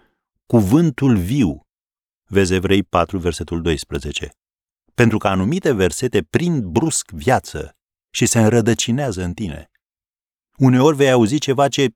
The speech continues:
nimeni altcineva nu mai aude. Poate vei pierde mai multe puncte din predică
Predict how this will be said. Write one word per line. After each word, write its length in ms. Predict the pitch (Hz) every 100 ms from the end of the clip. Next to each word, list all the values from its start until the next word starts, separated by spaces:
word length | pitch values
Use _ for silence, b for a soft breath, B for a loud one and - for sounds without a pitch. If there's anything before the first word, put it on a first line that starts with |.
| _
nimeni 520 | - 110 180 180 139
altcineva 580 | 147 139 - 110 90 90
nu 120 | 87
mai 200 | 85 87
aude. 420 | 95 98 73 73 _ _ _ _ _ _ _ _ _ -
Poate 240 | 110 120
vei 180 | 104 104
pierde 300 | - 127 107
mai 140 | 90
multe 300 | 101 131 -
puncte 320 | 76 107 90 80
din 160 | 80
predică 460 | 78 98 85 82